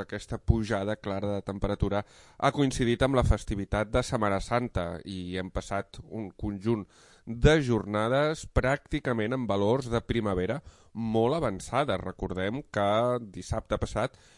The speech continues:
vam arribar a assolir gairebé els vint-i-vuit graus de temperatura, per tant,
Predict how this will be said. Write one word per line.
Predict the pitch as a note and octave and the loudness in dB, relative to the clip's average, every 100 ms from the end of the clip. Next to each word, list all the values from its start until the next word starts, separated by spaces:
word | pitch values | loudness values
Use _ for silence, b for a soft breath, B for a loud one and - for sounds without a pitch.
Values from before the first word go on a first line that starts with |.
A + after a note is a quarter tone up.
| b | b
vam | - A2+ C#3 C3+ | 2 6 6 4
arribar | B2 A2 | 2 2
a | - | 4
assolir | B2+ G#2+ A2+ | 4 4 2
gairebé | A#2+ G#2+ G2 B2 | 2 2 2 2
els | G#2 - | -2 -4
vint-i-vuit | A2+ A2+ F3 F#3+ - F#3 E3 C3 D3 | -4 -2 -2 -4 -8 -6 0 0 2
graus | B2 G#2 C3 | -2 -2 -2
de | B2+ G2+ | -6 -10
temperatura, | F#2+ F#2 E2 C#2 A2 G2 F2+ | -10 -12 -12 -6 -2 -2 -4
per | - - | -10 -8
tant, | F#2+ G2 | -6 -8